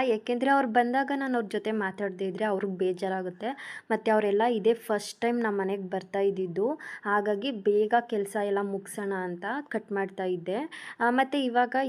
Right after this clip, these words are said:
ಇದನ್ನು ಕಟ್ ಮಾಡ್ಕೊತಾ ಇದ್ದೀನಿ, ಮೆಣ್ಸಿನ್ಕಾಯಿ, ಈರುಳ್ಳಿ ಎಲ್ಲ. ಆ, ಇದು ಸೊಪ್ಪಿನ ಪಲ್ಯ, ಅದನ್ನ ನಾನು ಒಗ್ಗರಣೆ ಮಾಡ್ಬೇಕಂತ ಹೇಳಿದ್ನಲ್ಲ ಸೊಪ್ಪು,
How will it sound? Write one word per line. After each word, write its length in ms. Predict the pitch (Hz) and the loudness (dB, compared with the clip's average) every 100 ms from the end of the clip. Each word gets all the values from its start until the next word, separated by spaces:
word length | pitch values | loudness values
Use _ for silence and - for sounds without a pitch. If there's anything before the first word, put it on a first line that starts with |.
| 233 | 0
ಇದನ್ನು 400 | 233 233 240 240 | 0 0 -2 -2
ಕಟ್ 200 | 202 202 | -6 -4
ಮಾಡ್ಕೊತಾ 460 | 196 196 202 196 | -6 -6 -6 -4
ಇದ್ದೀನಿ, 280 | 185 180 233 | -4 -2 -2
ಮೆಣ್ಸಿನ್ಕಾಯಿ, 800 | 247 196 202 - - 196 196 190 | 0 0 -2 -6 -10 -6 -2 -2
ಈರುಳ್ಳಿ 300 | 185 180 180 | -2 0 -2
ಎಲ್ಲ. 180 | 165 175 247 302 - - 247 | -2 -6 -6 -8 -14 -8 0
ಆ, 80 | |
ಇದು 240 | 254 233 330 | 2 2 0
ಸೊಪ್ಪಿನ 460 | 330 233 - 247 240 | 0 -2 0 -2 0
ಪಲ್ಯ, 260 | 214 196 190 | 2 4 4
ಅದನ್ನ 280 | 185 220 220 | 2 2 2
ನಾನು 260 | 214 214 - 220 | 2 0 2 0
ಒಗ್ಗರಣೆ 360 | 196 240 247 | 2 4 4
ಮಾಡ್ಬೇಕಂತ 680 | 226 214 196 214 202 196 196 | 2 0 -2 -4 -2 -2 -2
ಹೇಳಿದ್ನಲ್ಲ 540 | 190 185 180 180 190 | -2 0 -2 -4 -4
ಸೊಪ್ಪು, 460 | 220 - 190 - 240 | -6 -6 -10 -6 -4